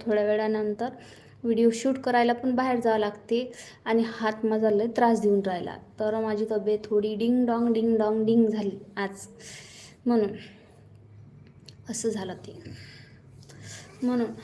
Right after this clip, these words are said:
आणि माहिती आहे का, तीन दिवसापासून दुखून राहिला हो, परवाच्या दिवसपासून दुखून राहिला. पण एवढं असं वाटत आहे नाही, आज लय ठणकून राहिला, लय दुखून राहिला आज.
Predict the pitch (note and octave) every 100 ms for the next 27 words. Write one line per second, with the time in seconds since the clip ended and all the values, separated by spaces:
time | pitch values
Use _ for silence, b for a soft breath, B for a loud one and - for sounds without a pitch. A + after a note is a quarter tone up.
0 | B C4 C4 C4+ C#4 C#4 C4 - D4+ D4+
1 | D4+ D4+ D4 C#4 C4+ C4+ C4 B3+ B3 B3
2 | A#3+ A#3 A3 A3+ A#3+ A#3 A#3 A#3 A#3 A#3
3 | A#3 A#3+ A#3+ A#3+ A#3+ A#3 B3 A#3+ A#3+ A#3+
4 | B3 A#3 B B B - - B3+ B3+ B3+
5 | C4 B3+ C4 B3+ C4 A#3+ A3 B3+ C4+ C4
6 | B3+ G#3 A3+ A#3 B3 C#4+ C#4+ C4 A#3+ A3+
7 | A3+ G#3+ A3 A#3+ B3+ C4 B3+ A#3+ G#3+ G3+
8 | F#3+ -